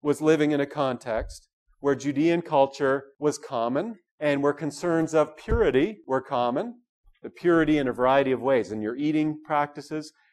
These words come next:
and in your everyday life, that purity was a concern among many people living in Galilee, is what I'm arguing here, that that's highly likely. And that therefore Jesus,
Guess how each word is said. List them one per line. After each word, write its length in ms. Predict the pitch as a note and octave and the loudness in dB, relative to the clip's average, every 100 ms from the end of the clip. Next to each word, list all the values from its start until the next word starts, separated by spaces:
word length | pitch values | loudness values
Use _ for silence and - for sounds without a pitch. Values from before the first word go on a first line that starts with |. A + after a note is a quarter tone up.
| _ | _
and 240 | A#2+ A2+ A2+ | -6 -4 -4
in 80 | A2+ | -4
your 160 | A#2 | 0
everyday 380 | C3+ C#3 C#3 C3+ | 0 0 2 2
life, 360 | B2 A2 G#2+ - | 4 2 0 -6
that 160 | C3 - | -14 -8
purity 400 | E3 D#3+ C#3+ C3+ | -2 0 0 0
was 160 | C3 | -2
a 40 | C#3 | -4
concern 560 | C#3 C#3 G3+ E3+ G2 | -10 -6 -2 -2 -2
among 300 | G#2 G#2+ G#2+ | -4 -6 -4
many 200 | A#2 A#2 | -4 -6
people 380 | A2+ D3 D3 - - | -6 -8 -8 -14 -6
living 280 | B2+ B2 | -4 -2
in 120 | A#2 A#2 | -2 0
Galilee, 480 | A#2 A2 F#2+ E2+ E2 | 0 0 -2 -8 -10
is 160 | B2 G2+ | -8 -2
what 160 | A2 G#2+ | 2 2
I'm 160 | G#2+ | 2
arguing 420 | G#2 G#2+ G#2+ G#2 G2 | 0 -2 -2 -8 -6
here, 340 | B2 G2 F2+ _ _ - | -4 -4 -6 _ _ -14
that 100 | A2 | -8
that's 240 | A2+ A2 | -6 -8
highly 320 | - A2+ G#2 G2+ | -10 -12 -10 -6
likely. 360 | A2 A2+ F2+ - _ _ _ _ _ _ | -6 -8 -12 -20 _ _ _ _ _ _
And 140 | C3+ A#2+ | -8 -8
that 120 | G#2+ | -2
therefore 460 | C#3+ D3 C#3+ A#2+ | 0 0 -2 -4
Jesus, 640 | B2+ E3 A3 G2+ - - | -2 -8 -10 -12 -16 -20